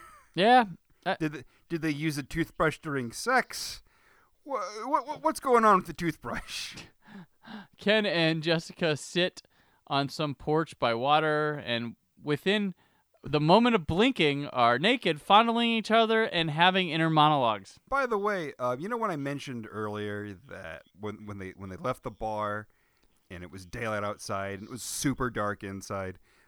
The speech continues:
Speaker 2: the, the times of day are all over the fucking place.
Speaker 1: Right.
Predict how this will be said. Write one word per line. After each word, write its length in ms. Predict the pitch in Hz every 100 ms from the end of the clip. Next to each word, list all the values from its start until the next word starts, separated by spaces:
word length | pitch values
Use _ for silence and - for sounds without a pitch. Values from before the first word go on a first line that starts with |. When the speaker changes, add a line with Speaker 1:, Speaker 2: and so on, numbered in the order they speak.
| _ _ _ _ -
Speaker 2:
the, 240 | 143 165 143
the 140 | 123 151
times 480 | - 196 262 233 165
of 160 | 127
day 380 | 139 127 113 104
are 260 | 104 107 - _ -
all 240 | 226 202 156
over 240 | 156 135
the 100 | 117
fucking 360 | - 117 - 104
place. 260 | - 104 92
Speaker 1:
Right. 280 | 151 131